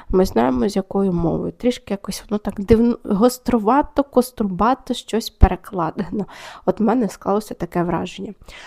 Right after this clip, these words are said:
Далі, коли ви читаєте, так як ця книжка стосовно К П Т, то тут начебто мали бути якісь такі таблички для того, щоб,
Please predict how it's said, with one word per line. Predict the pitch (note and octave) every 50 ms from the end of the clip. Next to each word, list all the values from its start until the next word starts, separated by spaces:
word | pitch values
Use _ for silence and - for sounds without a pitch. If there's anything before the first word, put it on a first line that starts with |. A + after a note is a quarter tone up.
| - - -
Далі, | - G#3+ G#3+ F#3+ E3+ E3+ - -
коли | - G#3+ C4 E4
ви | E4+ D4+ C#4
читаєте, | - - - - F#3+ F3 E3+ F3+ F3+ - D4
так | C#4+ - - - -
як | A#3 A3 -
ця | - - G3+
книжка | G#3 - - F#3+ F#3+ F#3+ - - - F3+
стосовно | - - F3+ - - F#3 F3+ F#3 G3 G3
К | - G#3
П | G#3 - C4
Т, | B3+ - D4+ E4+ G#4 G#4+ - - - - - - - - - _ -
то | C4+ C4 B3+ B3+
тут | B3+ - - E4 D#4+ E4 - -
начебто | - G#3 G#3 A3+ C#4 F4 F#4+ F#4 - C4+ - - - - -
мали | F#3 F#3 G#3 C#4 D#4+ D4 A#3+
бути | F#3+ E3+ E3 - - - - A#3+
якісь | A3 G3+ - - C4 C#4 -
такі | - - A#3+ - C#4+
таблички | C4+ - - G3+ F3 E3 E3+ E3+ F3 A3 E4 F4 - - - - - G3
для | F3+ E3 -
того, | - - - C#4 C#4+ C4 A3+
щоб, | G#3 - - - - A#3+ A3 G#3+